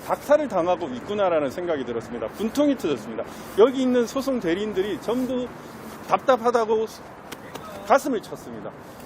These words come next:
저기 원고이신 의-, 의사이신 이 의료 현장에서 가장 직접적으로 뛰고 있-, 있으신 분이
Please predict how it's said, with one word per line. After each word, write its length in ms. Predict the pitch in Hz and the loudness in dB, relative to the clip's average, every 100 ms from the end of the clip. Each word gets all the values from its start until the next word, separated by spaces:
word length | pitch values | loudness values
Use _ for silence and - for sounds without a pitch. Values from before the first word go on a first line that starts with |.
| - - | -6 4
저기 260 | 214 247 | 4 4
원고이신 920 | 240 180 262 262 247 220 214 233 202 139 - - | 2 4 4 4 2 2 -2 -2 -2 -4 -8 -2
의-, 140 | 185 190 | -2 0
의사이신 840 | 202 240 269 226 202 - 220 156 143 | -2 4 4 4 -4 -6 -4 -4 -4
이 60 | |
의료 300 | 180 170 247 | -2 2 2
현장에서 360 | 262 254 247 226 | 2 2 0 0
가장 280 | 220 285 285 | -2 0 0
직접적으로 480 | 247 226 269 262 214 | -2 -6 -2 -2 -2
뛰고 280 | 247 247 214 | -4 -4 -4
있-, 200 | 175 - - | -6 -12 -12
있으신 380 | 165 233 226 180 | -6 -6 -6 -6
분이 260 | 190 247 | -6 -6